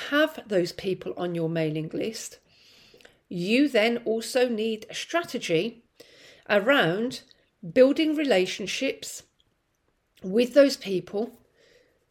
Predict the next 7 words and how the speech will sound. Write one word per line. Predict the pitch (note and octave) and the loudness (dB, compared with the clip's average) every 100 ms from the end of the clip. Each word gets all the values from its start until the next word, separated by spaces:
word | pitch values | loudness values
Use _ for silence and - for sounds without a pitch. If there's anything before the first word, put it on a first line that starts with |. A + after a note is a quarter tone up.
| _ _ | _ _
keeping | - A#3 A3+ A#3+ | -8 -8 -4 -4
yourself | G3 F#3+ A#3 D#4+ E4 - G#3+ B3 - | -4 4 4 4 2 4 6 4 0
in | A#3 G#3+ | -4 -4
front | - A3+ G#3+ - | -4 -2 -2 -4
of | - F#3+ - | -6 -6 0
those | F#3+ F3 | 0 0
people, | - G#3 F3+ - A3+ C#4+ | -4 -6 -8 -2 -2 -2